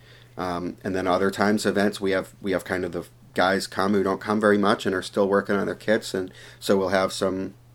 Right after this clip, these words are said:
some Schützen there. Um, and I think that's a totally realistic rank distribution for what we are trying to do. I'm proud of that rank distribution. I see it reflected in original photographs all the time.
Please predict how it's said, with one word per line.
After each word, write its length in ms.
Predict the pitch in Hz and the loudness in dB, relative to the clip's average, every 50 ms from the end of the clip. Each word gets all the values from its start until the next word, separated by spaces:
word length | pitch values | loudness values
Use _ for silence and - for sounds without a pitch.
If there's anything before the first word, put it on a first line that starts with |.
| - - | -20 -20
some 180 | - - 95 92 | -10 -8 -8 -6
Schützen 440 | - - - 131 - - 101 87 87 | -4 -4 -4 -4 -4 -4 -6 -4 -6
there. 200 | - - - - - - - - - - - - - - - - - - - - | -8 -12 -14 -18 -20 -20 -20 -20 -20 -20 -20 -20 -20 -20 -20 -20 -20 -20 -14 -10
Um, 440 | - 92 92 90 90 90 90 - - - - - | -8 -8 -6 -6 -6 -8 -8 -10 -12 -18 0 4
and 100 | 127 127 | 8 8
I 100 | 147 170 | 8 8
think 200 | 170 - 180 165 | 6 2 2 6
that's 160 | 180 170 175 | 6 6 6
a 80 | 180 160 | 4 2
totally 360 | - 156 151 156 156 151 139 | 6 6 6 6 6 4 4
realistic 540 | 117 127 127 120 120 120 113 - 123 110 - | 6 6 6 8 6 4 2 2 0 0 2
rank 220 | 110 107 104 98 | 4 4 4 4
distribution 680 | - 107 98 - - 98 85 98 101 95 - - 95 90 | 2 0 -2 0 -2 -4 -2 0 -2 -2 -2 -2 -4 -4
for 240 | - - - 95 92 | -4 -2 -2 -2 -2
what 320 | 85 87 98 95 92 90 - - | 0 2 2 2 2 2 -2 -8
we 320 | 92 104 101 104 101 101 - | -4 -2 0 0 0 0 0
are 140 | - 95 90 | -2 -4 -2
trying 260 | - 98 95 87 82 | 0 -2 -2 -2 -4
to 80 | - | -6
do. 180 | 85 92 90 82 | -4 -4 -4 -4
I'm 140 | 85 95 98 | -4 -6 0
proud 320 | - 117 107 104 101 95 | 4 6 8 8 8 6
of 60 | 95 | 4
that 280 | 92 92 92 92 - - - - - - | 2 0 0 -2 -4 -6 -10 -20 -20 -4
rank 220 | - 101 101 95 - | 2 2 2 2 2
distribution. 600 | - 87 - - 90 78 87 87 87 - - 82 | -2 -6 -4 -6 -6 -4 -4 -6 -6 -6 -8 -8
I 120 | 80 85 82 | -8 -8 -8
see 300 | - - - - 104 101 | -10 -8 -4 0 2 2
it 160 | 95 92 - | 2 2 0
reflected 500 | 95 90 - - - 90 - - 104 92 | -4 -6 -2 0 -2 -2 0 -2 -2 -2
in 100 | 90 87 | -2 -2
original 360 | 82 90 110 113 113 110 104 | 0 0 0 0 2 0 0
photographs 580 | 101 - 113 107 107 98 104 101 98 98 - - | 2 2 2 2 4 4 2 2 2 2 0 0
all 140 | 87 87 | 0 0
the 40 | 87 | -2
time. 600 | - - - 127 127 131 131 131 131 127 127 131 | -4 -2 0 2 2 2 2 2 2 0 -2 -4